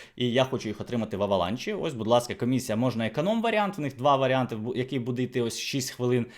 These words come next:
а можна використати швидкий варіант за п'ять центів, трошки дорожче буде сплата, одна хвилина. Ну, тобто, і тут ви можете розвертати, е, дивитись, що,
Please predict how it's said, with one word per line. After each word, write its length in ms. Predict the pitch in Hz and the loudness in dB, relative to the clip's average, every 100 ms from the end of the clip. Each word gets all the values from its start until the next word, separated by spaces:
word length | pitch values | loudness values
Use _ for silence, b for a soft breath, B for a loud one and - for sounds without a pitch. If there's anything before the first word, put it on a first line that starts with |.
| B B | B B
а 180 | 123 123 | 4 6
можна 280 | 143 180 156 | 6 4 2
використати 680 | 139 139 127 - 120 117 110 | 0 0 -2 -4 -6 -4 -4
швидкий 380 | - 123 - 101 | -4 -6 -4 -2
варіант 460 | 110 156 185 - | 2 2 0 -4
за 260 | 104 95 113 | -8 0 0
п'ять 300 | - 110 107 | 4 2 2
центів, 300 | 185 190 160 | -4 -6 -8
трошки 300 | 123 120 113 | -8 -6 -4
дорожче 440 | 120 123 - 120 | -2 -2 -2 -4
буде 320 | 110 107 110 - | -4 -4 -6 -6
сплата, 380 | - 120 110 110 | -4 -2 0 -2
одна 280 | - 120 131 | -2 -2 -4
хвилина. 360 | 123 107 90 - | -2 -4 -4 -4
Ну, 140 | 180 | -4
тобто, 260 | 113 - 104 | -4 -8 -6
і 100 | 120 | -4
тут 200 | 165 160 | -4 -2
ви 100 | 117 | 0
можете 280 | 123 - 110 | 0 -2 -6
розвертати, 580 | 107 110 151 151 127 B B B | -4 -2 0 0 -2 B B B
е, 180 | - 104 | -2 0
дивитись, 460 | 107 131 123 - B - | 0 -2 -4 -6 B -8
що, 840 | - - 143 139 143 143 135 | -4 -2 2 4 6 6 6